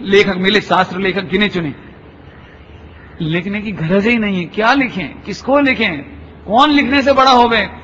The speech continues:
कौन सुनाने से बड़ा हो गए? मैं तो वैसे ही बड़ा हूं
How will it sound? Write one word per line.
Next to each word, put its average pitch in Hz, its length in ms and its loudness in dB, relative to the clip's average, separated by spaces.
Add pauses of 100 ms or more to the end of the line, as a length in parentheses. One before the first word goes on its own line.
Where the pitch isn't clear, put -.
(120)
कौन 285 320 4
सुनाने 277 380 2
से 269 100 4
बड़ा 262 180 6
हो 240 180 6
गए? 180 380 0 (640)
मैं 175 300 -2
तो 185 180 -2
वैसे 160 340 -2
ही 226 60 2
बड़ा 175 200 2
हूं 131 200 -6